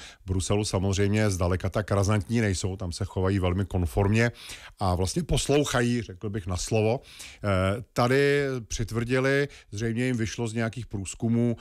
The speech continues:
eh, že to zabere u voličů.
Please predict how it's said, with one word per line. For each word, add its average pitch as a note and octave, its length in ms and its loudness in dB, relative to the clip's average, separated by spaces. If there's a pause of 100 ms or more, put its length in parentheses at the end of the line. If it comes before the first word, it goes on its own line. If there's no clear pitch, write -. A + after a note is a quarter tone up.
(220)
eh, F#2+ 160 0
že F#2 200 0
to A2+ 180 -2
zabere G#2+ 560 2
u G#2+ 440 0
voličů. A2 680 0